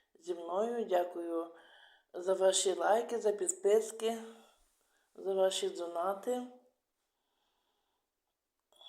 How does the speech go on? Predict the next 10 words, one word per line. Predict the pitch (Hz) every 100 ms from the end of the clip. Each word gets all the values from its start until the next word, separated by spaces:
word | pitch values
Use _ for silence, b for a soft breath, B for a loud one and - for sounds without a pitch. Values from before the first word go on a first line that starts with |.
| -
за | 180 196
ваші | 196 196 190
підтримки | 185 175 175 185 202 220 226 233 240 233 -
розвитку | - 190 208 220 220 180
мого | 160 160 165 175
каналу. | 170 165 151 143 139 139 139 B B B B B _ _ _ - B B B B
Пропоную | - 180 208 226 254 247
вашій | 220 214 - 180
увазі | 175 196 233 233 233
теророзклад | 208 196 185 180 175 - 208 262 262